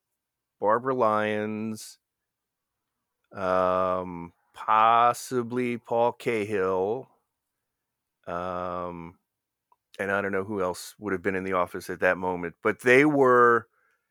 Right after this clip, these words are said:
immediately welcoming and friendly and sat me down and told me the process of,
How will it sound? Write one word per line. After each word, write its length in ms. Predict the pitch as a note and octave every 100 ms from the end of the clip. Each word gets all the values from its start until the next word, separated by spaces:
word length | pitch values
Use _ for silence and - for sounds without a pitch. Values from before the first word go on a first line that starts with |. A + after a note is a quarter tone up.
| _ _ _
immediately 1120 | A#2+ A#2+ A#2+ D#3 F#3 C#3+ G2+ G2 F#2+ F2 F2 - _ _ _ _ _ _
welcoming 800 | G#2 A#2 B2+ - G2 E2 D2 D#2+ _ _ _ _ _ _ _ _
and 840 | G2 G2 G2 G2 G2 F#2+ F#2+ F2 - -
friendly 920 | - B2+ B2 A2 F#2+ D#2+ D2+ E2 _ _ _ _ _ _ _
and 1080 | G2+ G2 G2 F#2 F#2 F#2 F#2 F2+ F2 E2+ F2 _ _
sat 300 | - C3+ B2 B2+
me 100 | A#2
down 360 | A2+ G#2+ G#2
and 100 | G2+
told 280 | - A2 A2
me 180 | A2 G#2+
the 100 | G2+
process 800 | - G#2+ F#2 - F#2+ F#2+ - - -
of, 720 | G2 G2 F#2+ F#2+ F2+ F2